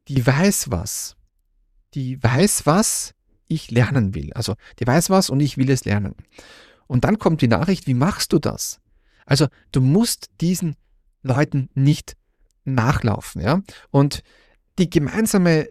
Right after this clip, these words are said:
äh, Klammer sozusagen, alle drei Mechanismen ist, Menschen kommen zu den Top-Earnern, nicht umgekehrt. Und warum das der Gamechanger ist?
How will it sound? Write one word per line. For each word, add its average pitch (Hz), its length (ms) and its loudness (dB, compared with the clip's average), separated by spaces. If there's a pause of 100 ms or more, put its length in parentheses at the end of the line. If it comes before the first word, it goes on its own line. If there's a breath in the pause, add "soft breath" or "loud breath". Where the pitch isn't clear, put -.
äh, 135 640 -4
Klammer 196 360 4
sozusagen, 139 460 -2
alle 156 220 2
drei 131 220 0
Mechanismen 151 600 2
ist, 175 300 -2 (100)
Menschen 185 640 0 (420)
kommen 165 500 2
zu 151 220 2
den 135 200 0
Top-Earnern, - 580 -4 (280)
nicht 147 260 -4
umgekehrt. - 540 -8 (540)
Und 143 160 2
warum 160 300 2
das 190 160 0
der 151 120 0
Gamechanger 170 580 0
ist? - 260 -2